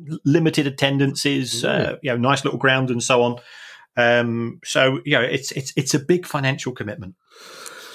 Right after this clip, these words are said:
Speaker 2: Yeah, I, I have to admit, I always shudder slightly when I hear the name Fleetwood. I'm sure it's a lovely town, but it's where my tax office is. Um,
Speaker 1: <laughs> Right.
Speaker 2: uh, <laughs> it used to be in Sutton, uh, and this is true, but they moved me to Fleetwood because they thought the people at Sutton were getting too sympathetic.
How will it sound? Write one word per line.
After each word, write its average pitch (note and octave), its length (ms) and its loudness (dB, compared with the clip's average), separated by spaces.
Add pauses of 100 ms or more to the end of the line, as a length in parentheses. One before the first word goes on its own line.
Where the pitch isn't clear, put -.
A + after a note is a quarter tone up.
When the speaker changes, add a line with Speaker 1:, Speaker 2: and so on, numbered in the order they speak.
(340)
Speaker 2:
Yeah, B2+ 180 0
I, B2+ 420 0
I - 20 2
have D#3 200 4
to C3+ 80 2
admit, C3 180 2
I A#2 200 4
always B2 420 2
shudder F2+ 640 0
slightly D#2+ 460 -2
when E2 140 0
I E2+ 120 0
hear F2+ 180 4
the E2 260 0 (120)
name E2 320 0
Fleetwood. E2+ 400 0
I'm F2+ 100 0
sure G2 220 2
it's F2 100 -2
a F#2 40 2
lovely E2+ 280 4
town, E2 300 0
but E2 100 -2
it's D#2+ 160 -6
where F#2+ 140 2
my F2+ 160 2
tax - 320 -4
office C#2+ 280 -8
is. C#2+ 240 -8 (720)
Um, E3+ 160 0
Speaker 1:
<laughs> - 0 -
Right. - 420 -4 (540)
Speaker 2:
uh, E2+ 360 -6 (100)
<laughs> - 80 -8
it F#2+ 140 -2 (220)
used B2 260 2
to G#2+ 80 -2
be G#2+ 60 4
in G2+ 80 0
Sutton, F2 520 -2 (300)
uh, F2 300 -4
and F2+ 100 -6
this G2 120 -2
is - 100 -4
true, A2+ 280 2
but F#2+ 80 2
they G#2 80 2
moved G#2+ 240 2
me G2 120 0
to F#2 120 -6
Fleetwood F2+ 420 0
because F2 300 -4
they F#2+ 120 0
thought G2 200 2
the F2 120 -4
people F#2+ 280 -2
at D2 80 -4
Sutton F2+ 300 0
were F2+ 80 0
getting F2+ 260 0
too F#2 160 -2
sympathetic. F2 800 -2